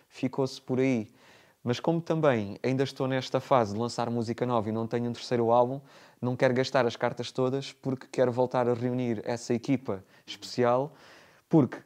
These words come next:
o meu objetivo é que as pessoas, ao verem um concerto Reflect, vejam não só aquilo que há de novo, mas também tudo o que já fizemos, ou seja, ser sempre um bocadinho esse best-of. Não só nas músicas que são selecionadas, mas também no formato em que as apresentamos.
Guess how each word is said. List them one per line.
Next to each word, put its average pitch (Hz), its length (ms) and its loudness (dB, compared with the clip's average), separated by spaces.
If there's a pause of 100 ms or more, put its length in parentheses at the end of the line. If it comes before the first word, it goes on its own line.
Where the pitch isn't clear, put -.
(100)
o 127 80 2
meu 139 160 6
objetivo 139 440 4
é 139 60 4
que 147 80 -4
as 139 100 -4
pessoas, 127 360 2
ao 123 200 6
verem 135 300 2
um 123 60 -2
concerto 120 500 -2
Reflect, - 640 -2 (720)
vejam 117 560 4 (380)
não 120 140 -4
só 123 380 0
aquilo 117 240 2
que - 120 -4
há 123 100 4
de 113 80 -2
novo, 131 300 0
mas 127 220 -6
também 131 340 -2
tudo 131 240 -2
o - 20 -4
que - 80 -12
já 127 120 -4
fizemos, 107 440 -4
ou 107 80 -4
seja, 110 240 -6
ser 110 200 -6
sempre 120 260 -6
um 120 40 -2
bocadinho 117 360 -2
esse - 180 -10
best-of. 110 480 -2 (560)
Não 139 180 0
só 139 420 4
nas 127 240 0
músicas 139 480 0
que - 100 -14
são 113 180 -2
selecionadas, 117 640 -2
mas 139 180 -2
também 139 320 0
no 147 80 -2
formato 131 500 -2
em 135 60 -4
que 135 120 -4
as 127 100 -2
apresentamos. 127 720 -4